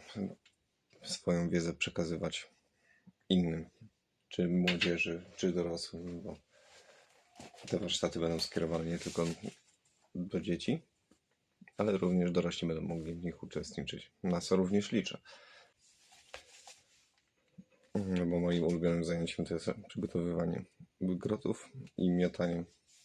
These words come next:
takimi długimi oszczepami. O. Studio jest za małe, żeby pokazać to w całości. Więc przygotowuję sobie sam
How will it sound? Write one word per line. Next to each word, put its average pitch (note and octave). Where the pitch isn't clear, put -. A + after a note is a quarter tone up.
takimi F2
długimi E2+
oszczepami. -
O. F2+
Studio F2+
jest F2
za F2+
małe, F2
żeby F2
pokazać -
to -
w -
całości. -
Więc F#2
przygotowuję F#2+
sobie F2+
sam G2